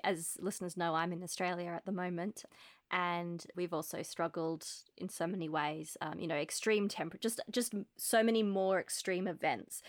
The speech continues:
We had those horrific bushfires of, at the start of twenty twenty, and we're actually having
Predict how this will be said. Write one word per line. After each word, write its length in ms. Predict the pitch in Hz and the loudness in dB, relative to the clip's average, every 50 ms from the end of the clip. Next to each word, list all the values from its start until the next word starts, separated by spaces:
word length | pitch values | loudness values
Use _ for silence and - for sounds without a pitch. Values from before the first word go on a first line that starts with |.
| - - - - - | -16 -18 -18 -6 -4
We 80 | 175 | -2
had 200 | 185 190 180 185 | 0 0 0 0
those 140 | - 180 180 | 0 -2 -2
horrific 560 | - - - 208 196 208 208 - 202 165 - | -2 -2 0 2 2 2 2 2 -2 -4 -2
bushfires 840 | - 185 185 - - - - 175 175 170 175 175 175 170 170 170 170 - | -2 -2 0 0 -2 0 2 2 4 4 4 4 4 2 2 0 -2 -4
of, 160 | 165 165 - | -6 -4 -2
at 140 | - - - | -2 -2 -2
the 60 | 180 | -6
start 260 | - - 175 170 165 | -4 -2 0 0 0
of 80 | 175 - | -2 -4
twenty 320 | - - 185 175 165 170 | -6 -6 -4 -4 -4 -4
twenty, 480 | 160 - - 170 165 165 165 170 170 - - - - - - - _ - | -6 -4 -6 -6 -4 -4 -6 -6 -8 -8 -10 -16 -18 -18 -20 -12 _ -2
and 560 | 180 175 170 165 165 165 165 165 165 160 - | 0 2 2 0 0 0 -2 -2 -4 -4 -2
we're 140 | - 175 185 | 0 2 4
actually 280 | 202 220 - - 220 196 | 4 2 2 2 0 0
having 560 | - 202 196 170 175 175 170 170 170 175 | 2 -2 0 0 0 0 0 -2 -4 -4